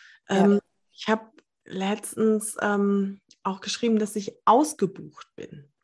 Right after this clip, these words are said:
Speaker 2: Und das
Speaker 1: Mhm.
Speaker 2: ist auch ganz spannend, was da passiert ist. Also ich bin tatsächlich ausgebucht. Ähm, und dann kam ganz viel, "Oh, da hast du ja gar keine Zeit mehr, dann hast du ja ganz viele Termine und wie machst du das denn?"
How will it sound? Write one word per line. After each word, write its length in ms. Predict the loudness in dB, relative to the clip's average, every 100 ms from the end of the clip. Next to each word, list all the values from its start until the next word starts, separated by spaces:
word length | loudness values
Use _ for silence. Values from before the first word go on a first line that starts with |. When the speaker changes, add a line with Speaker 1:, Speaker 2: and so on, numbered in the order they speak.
| _ _ _
Speaker 2:
Und 160 | -6 0
das 180 | 2 0
Speaker 1:
Mhm. 20 |
Speaker 2:
ist 180 | -4 2
auch 220 | 4 4
ganz 240 | 0 0
spannend, 720 | -2 -4 0 2 2 0 -2
was 200 | -4 -6
da 140 | -4 -4
passiert 540 | -4 -12 -4 -4 -4
ist. 340 | -4 -4 -4 -6
Also 240 | -4 -6
ich 180 | -10 -4
bin 180 | 0 2
tatsächlich 680 | 0 -6 -6 -6 -8 -8 -4
ausgebucht. 720 | -4 -6 -8 -2 -2 -2 -6 -20 -20 -20 -20 -20 _
Ähm, 320 | 0 2 0 -4 -20 _ _ 0
und 120 | 2
dann 120 | 2
kam 260 | 0 2 2
ganz 160 | 0
viel, 140 | -2 2
"Oh, 160 | 4
da 160 | 4 4
hast 180 | -2 -2
du 40 |
ja 120 | -2
gar 160 | 0 -2
keine 300 | -4 -6 -6
Zeit 360 | -2 0 0 0
mehr, 300 | 2 2 2
dann 440 | 0 0 -2 -4
hast 200 | -6 -2
du 40 |
ja 120 | 0 2
ganz 220 | 0 -4
viele 300 | -4 -2 -2
Termine 760 | 0 0 2 4 2 2 0 0
und 320 | 0 0 0
wie 80 | -2
machst 300 | -2 -2 -4
du 60 |
das 240 | -4 -4 -2
denn?" 180 | -4